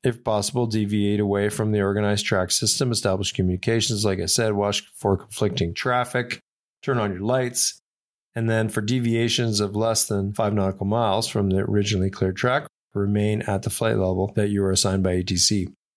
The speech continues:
For deviations greater than or equal to five nautical miles from the originally cleared route,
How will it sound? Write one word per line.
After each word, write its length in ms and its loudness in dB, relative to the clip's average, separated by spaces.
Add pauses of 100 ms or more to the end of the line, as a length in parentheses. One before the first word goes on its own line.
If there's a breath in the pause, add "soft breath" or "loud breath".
(760)
For 120 2
deviations 720 0
greater 360 0
than 340 0
or 140 -2
equal 320 0
to 160 0
five 240 -2
nautical 320 0
miles 320 2
from 160 0
the 100 2
originally 520 0
cleared 380 -2
route, 300 0